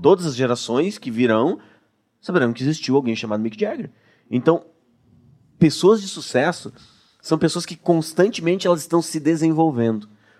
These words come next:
Uma das principais habilidades que eu percebo nas pessoas de sucesso chama aprendizagem contínua,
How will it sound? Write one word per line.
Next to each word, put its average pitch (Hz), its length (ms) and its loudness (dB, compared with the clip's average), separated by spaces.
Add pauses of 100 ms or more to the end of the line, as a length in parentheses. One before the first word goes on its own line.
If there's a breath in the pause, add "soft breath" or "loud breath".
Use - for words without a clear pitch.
(140 soft breath)
Uma 147 160 -2
das 175 160 -4
principais 170 560 0
habilidades 151 500 0
que - 80 -4
eu 139 60 0
percebo 135 460 0
nas 147 120 -4
pessoas 131 300 -8
de - 60 -14
sucesso 135 320 -6
chama 143 280 0 (600 soft breath)
aprendizagem 127 520 -2
contínua, 120 640 -2